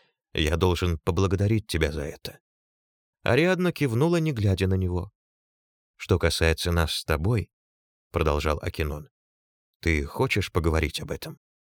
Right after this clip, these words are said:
Ариадна покачала головой. «Сейчас не могу, Акинон». Она подыскивала слова, чтобы добавить что-то ещё,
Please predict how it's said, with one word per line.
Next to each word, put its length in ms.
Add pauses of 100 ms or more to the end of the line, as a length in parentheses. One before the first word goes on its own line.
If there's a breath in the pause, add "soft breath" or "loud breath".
(420)
Ариадна 500
покачала 560
головой. 540 (880)
«Сейчас 400
не 120
могу, 280
Акинон». 540 (540)
Она 280
подыскивала 580
слова, 340
чтобы 280
добавить 380
что-то 300
ещё, 420